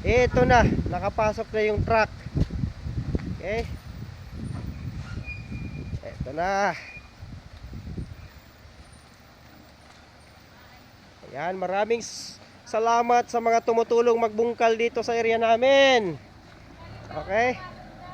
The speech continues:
Yes! Ayun na, ayun na. Maraming salamat. At nakapasok na.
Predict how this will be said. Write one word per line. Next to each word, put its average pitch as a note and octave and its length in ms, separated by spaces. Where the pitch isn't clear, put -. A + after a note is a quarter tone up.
Yes! B3+ 760
Ayun F#3+ 240
na, A#3+ 160
ayun A3+ 240
na. A#3 420
Maraming F#3+ 400
salamat. A3 720
At - 160
nakapasok G3 640
na. A3 480